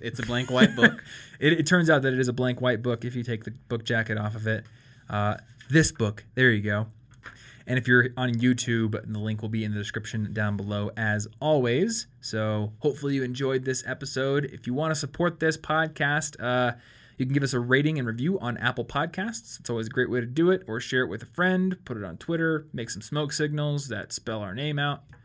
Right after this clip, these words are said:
Speaker 2: all those kind of things. I don't know.
Speaker 1: Yeah.
Speaker 2: I don't know who reads smoke signals these days. It's pretty niche
Speaker 1: I don't know. I, I
Speaker 2: pursuit.
Speaker 1: barely read anything.
Speaker 2: Probably works in the mountains, though. Or maybe one of those, like, French flag systems that predated Morse code.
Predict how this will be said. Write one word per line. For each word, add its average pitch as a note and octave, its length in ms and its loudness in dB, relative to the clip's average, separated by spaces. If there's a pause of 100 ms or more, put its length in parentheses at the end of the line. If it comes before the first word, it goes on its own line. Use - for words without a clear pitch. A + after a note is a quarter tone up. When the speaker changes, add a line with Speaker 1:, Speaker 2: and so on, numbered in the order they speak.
(160)
Speaker 2:
all E3+ 140 0
those C#3+ 180 2
kind C#3+ 180 0
of C3 100 -6
things. C#3+ 380 -4
I D3 120 -4
don't B2+ 100 -4
know. C3+ 160 -6 (480)
Speaker 1:
Yeah. C#3 240 -2
Speaker 2:
I C3+ 80 -2
don't C3+ 120 0
know B2 80 -2
who B2 100 0
reads A#2 240 -4
smoke A#2 220 -6
signals A#2+ 260 -6
these A2+ 160 -8
days. A2+ 300 -4
It's - 100 -18
pretty D3+ 300 2
niche A#2+ 480 -2
Speaker 1:
I G2 100 -4
don't F#2 120 -4
know. F2+ 80 -4
I, - 20 -2
I - 60 -2
Speaker 2:
pursuit. G2+ 340 0
Speaker 1:
barely F2+ 300 -2
read F2+ 260 -4
anything. F2+ 500 -8 (140)
Speaker 2:
Probably D#3+ 180 6
works C#3+ 220 0
in - 20 -6
the A2+ 60 -4
mountains, A#2 340 -2
though. G#2 220 -4
Or - 20 -12 (460)
maybe D#3 240 4
one F3 100 2
of F3 60 2
those, D3+ 180 4
like, B2+ 220 0 (260)
French - 640 0
flag C#3 420 -2
systems D3+ 540 -4
that B2+ 340 2
predated C3 540 0
Morse B2 300 -4
code. C#3+ 320 0